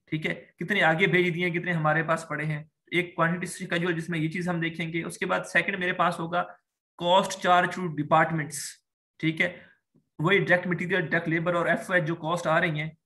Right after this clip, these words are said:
ठीक है, और पिछले department से जो उसके ऊपर cost आई है एक चीज को बनाने के ऊपर, तो हमने वो सारी cost का टोटल भी देखना है और उसको जो है as a per unit जो है ना वो भी देखना है।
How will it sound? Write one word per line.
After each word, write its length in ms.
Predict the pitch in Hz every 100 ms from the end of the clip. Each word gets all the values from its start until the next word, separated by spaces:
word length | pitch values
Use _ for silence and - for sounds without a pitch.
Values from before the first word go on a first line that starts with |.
| _
ठीक 160 | 156
है, 60 | 160
और 60 | 165
पिछले 360 | 160 180 196
department 420 | 170 165 165 175
से 100 | 165
जो 160 | 165 170
उसके 220 | 170 -
ऊपर 200 | 170 170
cost 340 | 151 156 165 156
आई 100 | 160
है 60 |
एक 140 | 165 160
चीज 160 | 160
को 80 | 165
बनाने 320 | 151 151 156
के 80 | 156
ऊपर, 220 | 151 - 156 - _ _
तो 80 | -
हमने 260 | 160 170 180
वो 160 | 175
सारी 300 | 180 165 170
cost 320 | 175 156 165 -
का 60 |
टोटल 360 | 131 160 160 175
भी 80 | 190
देखना 320 | 185 190 185
है 360 | 185 185 - _ _ -
और 140 | 165
उसको 200 | 165 190
जो 100 | 165
है 380 | 160 165 - - -
as 120 | 160
a 100 | 170 170
per 100 | 175
unit 200 | 175 175
जो 140 | 156 160
है 80 |
ना 80 | 160
वो 140 | 160 160
भी 100 | 151
देखना 300 | 151 - 143
है। 220 | 147